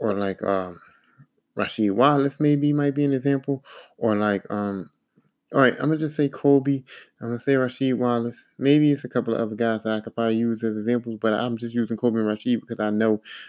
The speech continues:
some of their discretion. So, okay, so it's like this. It's like, um, so Rasheed Wallace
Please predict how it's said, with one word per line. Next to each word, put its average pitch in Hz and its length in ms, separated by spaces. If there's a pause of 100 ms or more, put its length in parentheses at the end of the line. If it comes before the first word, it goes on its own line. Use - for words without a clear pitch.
(160)
some 113 240
of 107 60
their 101 140
discretion. - 560
So, - 400
okay, 107 280
so 110 440
it's - 160
like 120 180
this. - 240
It's - 140
like, 107 180 (1400)
um, 104 460 (160)
so 127 320 (220)
Rasheed 131 420
Wallace 123 540